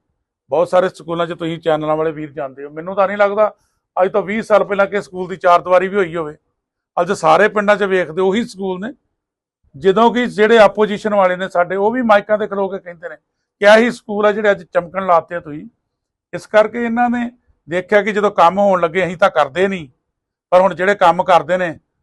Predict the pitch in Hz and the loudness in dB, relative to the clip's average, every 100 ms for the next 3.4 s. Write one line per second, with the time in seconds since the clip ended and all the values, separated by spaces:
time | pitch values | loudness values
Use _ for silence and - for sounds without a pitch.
0 | _ 151 175 185 180 170 175 180 175 180 | _ -8 -4 -4 -4 -4 -4 -6 -6 -2
1 | 175 170 147 _ _ _ _ - 160 180 | 0 0 -4 _ _ _ _ -10 -2 0
2 | 170 165 170 170 175 170 165 170 160 165 | 2 -2 -4 -8 -6 -2 -2 -4 -12 -12
3 | 160 156 151 | -10 -10 -10